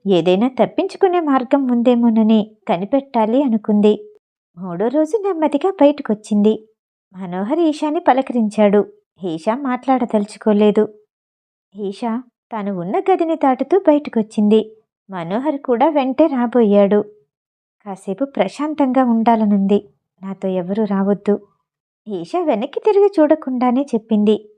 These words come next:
మనోహర్ ఆగిపోయాడు. చిన్నగా నడుస్తూ ఆ ఐలాండ్ మొత్తం చుట్టూ చూసింది. అదంతా తిరిగి రావటానికి సుమారు రెండు గంటలు పట్టింది.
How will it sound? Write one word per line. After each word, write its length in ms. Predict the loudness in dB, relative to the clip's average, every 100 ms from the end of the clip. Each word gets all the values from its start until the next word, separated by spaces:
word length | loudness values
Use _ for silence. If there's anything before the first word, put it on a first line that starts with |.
| _
మనోహర్ 500 | -14 -10 -6 -4 -2
ఆగిపోయాడు. 800 | -2 -4 -6 -2 0 2 2 0 -2 _ _ _ _ -16
చిన్నగా 320 | -10 -10 -8
నడుస్తూ 580 | -6 -4 -6 -2 2 2 -2 _ _
ఆ 220 | -8 -4 -4
ఐలాండ్ 380 | -2 -4 -6
మొత్తం 420 | -4 -6 -4 -6 -2 -4
చుట్టూ 260 | -4 -4
చూసింది. 760 | -4 -4 -8 -4 0 0 -2 _ _ _ _ _ -14
అదంతా 440 | -8 -6 -4 -4 0
తిరిగి 260 | 0 0
రావటానికి 840 | 0 0 0 0 0 0 0 -2 -8 _
సుమారు 500 | -10 -6 -2 -2 -2
రెండు 300 | -2 -2 -2 0
గంటలు 260 | -2 -2
పట్టింది. 720 | -2 -4 -4 -2 0 0 -4